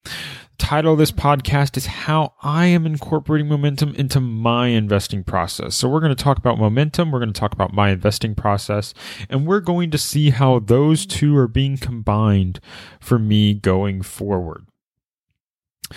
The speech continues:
So if you are new to the podcast, it is important for you to be aware I am a value investor. I like to buy stocks below their intrinsic value. I like to buy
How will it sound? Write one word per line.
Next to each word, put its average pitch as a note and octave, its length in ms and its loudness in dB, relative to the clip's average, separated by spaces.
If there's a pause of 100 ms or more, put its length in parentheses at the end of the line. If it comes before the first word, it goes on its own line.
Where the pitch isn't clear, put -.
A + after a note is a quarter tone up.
(280)
So C#3 380 2 (640)
if C#3+ 260 2
you E3 120 4
are D3+ 100 4
new F3+ 420 0
to G3+ 80 2
the E3+ 80 -2
podcast, B2+ 960 -2 (360)
it A#2+ 120 -2
is B2+ 60 0
important C3 300 0
for D3 80 -4
you C3+ 40 0
to A#2+ 60 -4
be B2+ 60 2
aware A#2 360 2
I C3 140 4
am C3 380 2
a B2+ 100 0
value G#2 540 -2
investor. G2+ 480 -2
I G#2 100 0
like A2 320 0
to C#3 140 0
buy G#2+ 380 0
stocks A2+ 500 -4
below G#2+ 460 2
their A#2 160 4
intrinsic A2+ 500 -4
value. G#2+ 460 -2 (340)
I G#2+ 100 -4
like A2 260 -2
to A2+ 160 -2
buy G#2 420 2